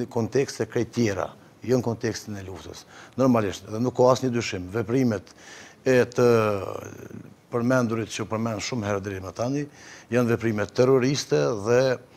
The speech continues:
nuk dëshiroj që të shohim, e, të rinjët tanë të cilët, e, vërtet kanë ra prej dhe viktim e, e,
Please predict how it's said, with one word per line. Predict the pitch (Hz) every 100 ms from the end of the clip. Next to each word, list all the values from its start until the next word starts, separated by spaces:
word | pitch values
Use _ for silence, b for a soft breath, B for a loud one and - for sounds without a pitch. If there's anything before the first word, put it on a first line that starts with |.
| B B B B 110
nuk | 117 139 120
dëshiroj | 120 - 113 127 143 117
që | - 107
të |
shohim, | - 123 127 113 143 143
e, | 131 127 127 123 123 117
të | - 101
rinjët | 127 143 123
tanë | - 123 127 117
të | 104
cilët, | - 113 117 -
e, | 123 127 117
vërtet | 104 95 120 113
kanë | - 104 110
ra | 127
prej | 113 110 127 131 120
dhe | 92 110
viktim | 104 120 - 131 127 120
e, | 131 135 139 B B B B B B B B B -
e, | 107